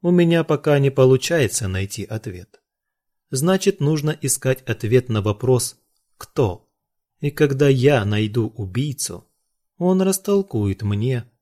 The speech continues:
как сделал то, что сделал. Дребен фыркнул и покачал головой.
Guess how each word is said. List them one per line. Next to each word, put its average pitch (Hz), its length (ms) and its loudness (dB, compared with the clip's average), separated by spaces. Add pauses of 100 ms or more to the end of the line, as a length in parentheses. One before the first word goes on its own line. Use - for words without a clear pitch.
как 147 380 -2
сделал 95 580 -4
то, 120 420 -2 (240)
что - 320 -2
сделал. 104 580 -2 (1000)
Дребен 156 500 2
фыркнул 117 680 0 (240)
и 156 180 2
покачал 131 640 -2
головой. 101 580 -4